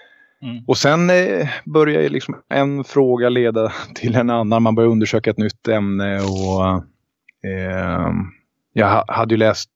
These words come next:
Speaker 2: eh, biomedicin innan och var liksom rätt inne på, på sånt. Men, eh, så, så, eh, ändrade vi oss i alla fall rätt mycket. Vi bestämde oss för att flytta ut liksom mer på landet och ha en gård och, eh, eh,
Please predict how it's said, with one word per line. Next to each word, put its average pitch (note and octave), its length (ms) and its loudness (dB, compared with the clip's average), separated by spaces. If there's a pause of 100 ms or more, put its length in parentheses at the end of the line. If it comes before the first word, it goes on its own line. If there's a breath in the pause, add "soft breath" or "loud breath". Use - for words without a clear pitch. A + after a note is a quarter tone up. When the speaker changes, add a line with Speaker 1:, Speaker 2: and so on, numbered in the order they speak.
Speaker 2:
eh, G#2 400 -2 (500)
biomedicin G#2 800 4
innan F#2 400 -2
och F#2+ 120 -4
var F2+ 160 0
liksom F#2 520 -4 (400)
rätt - 220 -2
inne F#2+ 260 0
på, G2+ 380 0 (680 loud breath)
på - 100 -4
sånt. - 420 -4
Men, G#2+ 260 6
eh, A2 400 2
så, - 280 0
så, D#3+ 480 4
eh, D3+ 180 2 (600)
ändrade C3 420 2
vi C3+ 60 4
oss B2+ 180 2
i - 20 2
alla A2+ 120 4
fall G2+ 160 -2
rätt G2 220 -4
mycket. G2 300 -8
Vi G2 240 -4
bestämde G2 500 -2
oss F#2 100 -8
för G#2 100 -2
att G2 60 -4
flytta G2 280 -4
ut F#2 280 -4
liksom G2 280 -8
mer G2 140 -4
på G2+ 140 -4
landet F#2+ 520 0
och F2+ 60 -2
ha F2+ 120 -2
en G2 100 0
gård G2+ 440 4
och, F#2 220 2 (1040 loud breath)
eh, F#2+ 580 4
eh, F2+ 60 2